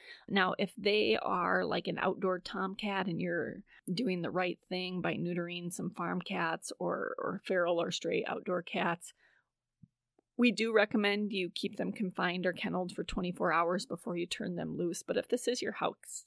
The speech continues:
house cat, they can jump, they can play, <laughs> they can get where they need to be, especially if they're totally awake. If they're still a little disoriented when you get them home from the sedation that we use, maybe keep them confined to one room of the house with their food, water, and litter box.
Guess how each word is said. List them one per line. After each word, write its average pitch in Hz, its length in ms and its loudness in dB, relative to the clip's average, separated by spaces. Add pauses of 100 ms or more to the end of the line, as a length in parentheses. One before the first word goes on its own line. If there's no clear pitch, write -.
(120)
house 247 160 -8
cat, - 360 -4
they 381 80 2
can 180 220 -2
jump, 175 420 -4
they 254 80 0
can 208 180 -6
play, - 540 0
<laughs> - 60 -12
they 285 100 6
can 262 220 2
get - 160 4
where 160 180 2
they 160 140 2
need 151 260 -6
to - 80 -4
be, 131 380 -4 (120)
especially 233 440 4
if 208 100 2
they're 190 140 0
totally 165 400 -2
awake. 160 400 0
If - 160 -6
they're 214 120 4
still 262 300 2
a 269 60 2
little 233 180 2
disoriented 190 760 -2
when 190 140 -4
you 165 80 -12
get - 200 -4
them 175 200 -2
home 196 320 -2
from - 200 -4
the 175 100 -4
sedation - 560 -4
that - 160 -6
we - 80 -6
use, - 480 0 (420)
maybe 240 220 2
keep - 260 -2
them 165 140 -2
confined 165 600 -4
to 185 100 -4
one 160 160 -4
room 165 180 -4
of 160 80 -6
the 180 60 -2
house - 360 -6
with - 120 -8
their - 100 -4
food, 170 380 -2
water, - 340 -2
and 151 160 -8
litter 170 160 -4
box. - 540 -8